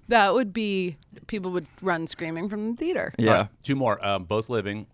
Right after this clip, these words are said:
Speaker 1: Two more.
Speaker 3: Uh, Bruce or Billy Joel?
Speaker 2: Well, I do have sympathy for Billy Joel because I think as far as the, the, the tri-state heavyweights go, he's always been disfavorably compared to Bruce as somehow being less serious or something.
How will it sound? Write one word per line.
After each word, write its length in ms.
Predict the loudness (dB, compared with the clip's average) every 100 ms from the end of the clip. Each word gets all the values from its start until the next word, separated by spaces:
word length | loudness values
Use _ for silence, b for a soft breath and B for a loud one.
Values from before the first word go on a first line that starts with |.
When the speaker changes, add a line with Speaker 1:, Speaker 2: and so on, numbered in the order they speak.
| _
Speaker 1:
Two 160 | -10 -8
more. 260 | -8 -10 -6
Speaker 3:
Uh, 320 | -2 0 -2 -4 -14 -14
Bruce 360 | -4 -2 -2 -4
or 40 |
Billy 240 | -6 -4 -6
Joel? 280 | -8 -10 -14 _ _ _ _
Speaker 2:
Well, 340 | 8 10 8 2 -14 -20 _ _ _ _ _ 2
I 80 |
do 160 | 6 6
have 120 | 6
sympathy 400 | 6 2 2 -2
for 140 | -2 0
Billy 280 | 4 4
Joel 240 | 4 2 2
because 300 | 0 0 0
I 100 | 0
think 220 | -2 -2
as 100 | -2
far 160 | 2 2
as 200 | 2 -4
the, 220 | -6 -6 -4
the, 100 | -6
the 200 | -4 -6
tri-state 760 | 0 2 2 0 0 2 0 -2 _ _ -4
heavyweights 580 | 0 2 4 2 -2
go, 360 | -2 0 2 -2 b b b b
he's 260 | -2 0 2
always 380 | 4 4 2 0
been 200 | -2 0
disfavorably 760 | -2 0 4 4 4 0 -2
compared 400 | -2 0 2 2
to 80 | -2
Bruce 360 | -2 0 0 -2
as 120 | -2
somehow 340 | 0 2 0
being 340 | 0 -2 -2 -4
less 220 | -2 -2
serious 520 | -2 0 2 2 -2 -6
or 60 |
something. 560 | -6 -4 -4 -4 -4